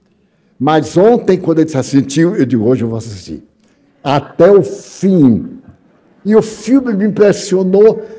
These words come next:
tremendamente, de tal forma que eu não dormi a noite toda.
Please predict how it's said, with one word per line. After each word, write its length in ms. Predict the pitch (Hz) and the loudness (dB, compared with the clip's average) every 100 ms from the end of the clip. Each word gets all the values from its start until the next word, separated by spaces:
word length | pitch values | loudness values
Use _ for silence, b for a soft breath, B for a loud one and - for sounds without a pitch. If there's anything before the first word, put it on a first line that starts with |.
| B _ | B _
tremendamente, 1200 | 240 254 254 196 226 240 190 196 180 220 220 202 | 4 4 4 2 0 0 0 0 0 0 -2 -4
de 120 | 170 175 | -6 -2
tal 180 | 175 | 0
forma 420 | 170 180 175 180 180 | 0 0 0 0 -2
que 100 | 175 | -4
eu 40 | |
não 120 | 175 | -4
dormi 300 | 170 147 160 | -2 -4 0
a 60 | 151 | 0
noite 280 | 180 175 - | -2 -4 -6
toda. 340 | 147 147 | -6 -6